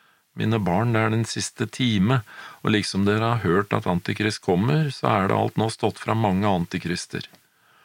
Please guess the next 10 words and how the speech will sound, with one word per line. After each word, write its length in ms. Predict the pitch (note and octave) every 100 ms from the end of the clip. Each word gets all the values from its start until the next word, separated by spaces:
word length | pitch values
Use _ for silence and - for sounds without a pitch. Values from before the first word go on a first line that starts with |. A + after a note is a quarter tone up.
| _
Av 160 | - G2+
dette 240 | A2 - A2+
vet 400 | G2 D#2+ F#2+ -
vi 80 | C#3+
at 160 | B2+ -
det 140 | A#2
er 100 | F#2+
den 160 | G#2 G#2
siste 400 | G2+ - - G2
time. 480 | - F#2 E2 F2+